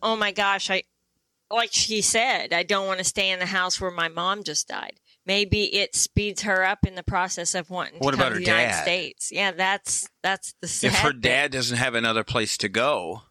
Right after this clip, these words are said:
Speaker 2: then I see her staying with her father.
Speaker 1: Mm-hmm.
Speaker 2: I think when you lose somebody that quickly,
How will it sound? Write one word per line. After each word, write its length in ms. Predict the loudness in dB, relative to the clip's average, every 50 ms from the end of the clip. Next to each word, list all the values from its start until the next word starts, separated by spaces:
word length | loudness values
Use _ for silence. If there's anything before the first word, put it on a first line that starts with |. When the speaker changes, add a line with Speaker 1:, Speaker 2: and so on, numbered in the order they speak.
| _ _ _ _ _ _ _ _ _ _ _ _ _ -20 -10 -2
Speaker 2:
then 500 | 2 2 4 4 4 4 2 0 -4 -6 -6 -4
I 240 | -2 0 0 2 2
see 320 | 2 2 2 4 2 2 0
her 680 | -2 -2 0 0 2 2 2 2 2 2 0 0 -2 -8 _ _ _ _ _
staying 380 | -6 -4 0 0 0 0 0 0
with 160 | -2 -2 -2
her 120 | -2 -4
father. 580 | -2 -2 -2 0 0 0 -2 -4 -8 -14 -18 -20 -20 -20
Speaker 1:
Mm-hmm. 360 | -20 -20 -20 -20 -20 -20 -20 -20 _ _ _ _ _
Speaker 2:
I 140 | -2 0 0
think 300 | 0 0 -2 -2 -2 -2
when 160 | -2 0 0
you 140 | 0 0 0
lose 300 | 0 0 0 2 2 2
somebody 400 | 0 0 0 0 -2 -2 -2 -2
that 160 | -4 -6 -6 -6
quickly, 680 | -4 -4 -4 -4 -6 -8 -8 -6 -6 -6 -8 -12 -14